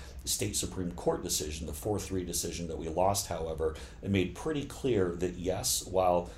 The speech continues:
President Trump was right in the merits of saying that these, uh, uh, changes were made, uh, in an unconstitutional fashion, uh, that no court in the land was gonna go and overturn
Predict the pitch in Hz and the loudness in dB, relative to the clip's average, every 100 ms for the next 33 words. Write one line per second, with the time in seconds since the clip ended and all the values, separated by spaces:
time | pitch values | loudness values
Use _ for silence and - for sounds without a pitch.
0 | - - 104 92 95 98 92 78 76 80 | -12 4 4 4 0 -2 -2 -4 -4 0
1 | 92 - - 85 82 82 - 78 82 87 | 2 0 -2 -2 0 -4 -4 -4 0 0
2 | 90 90 87 87 82 80 82 82 - - | 0 -2 0 0 -2 -2 -4 -2 -4 -6
3 | - - 78 85 92 90 - 95 87 85 | -14 -8 -4 -4 -2 -4 -6 -8 -6 -6
4 | 82 - - 107 95 90 85 82 87 87 | -6 -2 0 2 2 0 -4 -2 0 2
5 | 90 - - - - - 87 85 - 90 | 2 -2 -12 -10 -6 -4 -4 -4 -2 -2
6 | 87 90 87 - 87 - 80 73 90 87 | -2 -4 -4 -4 -4 -4 -6 -2 0 0
7 | 104 131 127 - - - 101 87 - 101 | 0 0 -2 -6 -14 -4 2 2 4 4
8 | 113 117 - 110 - 82 80 98 90 76 | 4 2 2 2 4 -2 0 2 2 0
9 | 73 80 76 76 78 73 95 87 73 76 | -4 -4 -4 -2 -2 0 0 0 -2 -6
10 | - 113 80 78 | -2 -2 -2 -6